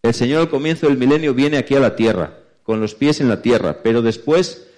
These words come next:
del milenio, de los quinientos años más, dice que lo recibimos en las nubes. "Seremos arrebatados en las nubes a recibir el Señor en el aire, y así estaremos para siempre con el Señor".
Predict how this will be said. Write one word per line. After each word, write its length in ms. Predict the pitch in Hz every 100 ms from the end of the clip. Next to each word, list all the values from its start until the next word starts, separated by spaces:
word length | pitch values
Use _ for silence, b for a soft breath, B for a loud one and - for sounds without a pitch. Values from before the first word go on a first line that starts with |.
| B
del 180 | 110 107
milenio, 480 | 110 120 165 170 160
de 120 | 123
los 160 | 110 -
quinientos 440 | 110 143 143 127
años 260 | 120 120 110
más, 440 | 123 160 - _ b b -
dice 260 | 123 143
que 120 | 120
lo 120 | 117 113
recibimos 640 | 110 117 123 139 143 - -
en 140 | 104
las 180 | 98 101
nubes. 540 | 123 117 82 - - _ _ _ _ _
"Seremos 420 | - 110 147 151
arrebatados 720 | 135 117 107 104 135 147 151 127
en 120 | 113
las 80 | 104
nubes 200 | 143 143
a 140 | 107
recibir 440 | 107 107 117 139 143
el 100 | 131
Señor 380 | 117 139 151 123
en 180 | 110
el 160 | 104 107
aire, 380 | 127 117 90 80 - _ _ _ _ _ _ _
y 120 | 110
así 280 | 113 135 147
estaremos 500 | 147 120 135 151 143
para 260 | - 110 107
siempre 580 | 139 139 139 139 -
con 220 | - 98 92
el 140 | 90
Señor". 400 | - 85 92